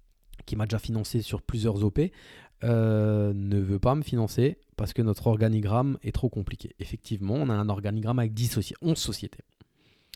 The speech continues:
La onzième, c'est celle qui achète et au-dessus, il y a dix sociétés. Donc lui, il m'a expliqué qu'il doit créer, qu'il doit créer, euh, un dossier pour chaque banque, il doit avoir les cabis, il doit avoir les bilans, il doit avoir les statuts et tout ça, et que pour lui, bah, clairement, c'est trop de travail, hein,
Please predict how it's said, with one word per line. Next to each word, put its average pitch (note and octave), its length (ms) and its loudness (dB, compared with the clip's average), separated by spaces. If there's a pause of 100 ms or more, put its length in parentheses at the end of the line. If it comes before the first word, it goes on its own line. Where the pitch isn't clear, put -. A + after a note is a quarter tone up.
(300)
La A2+ 140 0
onzième, D3+ 400 4
c'est C3 160 0
celle A2 180 0
qui G#2+ 140 -2
achète C#3 340 -2
et - 20 0
au-dessus, G#2+ 240 0
il - 20 0
y A2+ 40 0
a G2 60 -2
dix G#2 140 -8
sociétés. - 500 -14
Donc G2 180 -10
lui, A#2+ 140 2
il A#2+ 40 2
m'a G2 120 -2
expliqué A2+ 400 -4
qu'il A#2 140 -2
doit G2+ 120 4
créer, B2+ 380 2 (1200)
qu'il A2+ 120 -2
doit G#2 160 2
créer, C3+ 580 0
euh, G#2 480 -2
un G#2+ 120 0
dossier A2+ 480 4
pour - 200 -6
chaque A2 220 -4
banque, G#2 480 -2
il A2 40 -4
doit G2 140 -2
avoir F#2 160 -2
les F#2 100 -4
cabis, A2+ 380 -2
il - 20 -8
doit G2+ 120 -2
avoir G2 140 -6
les F#2+ 140 -4
bilans, G#2+ 420 4
il G#2 60 2
doit G2+ 100 2
avoir F#2+ 200 0
les F2+ 80 -6
statuts - 420 -2
et G#2 60 0
tout G2+ 100 -12
ça, A2+ 200 -2
et G#2 60 -6
que - 120 -6
pour G2 240 -6
lui, G#2 120 0
bah, G2 160 -2
clairement, F#2+ 360 -4
c'est G2 180 -6
trop - 160 -4
de - 80 -2
travail, A2 400 0
hein, A2 120 -6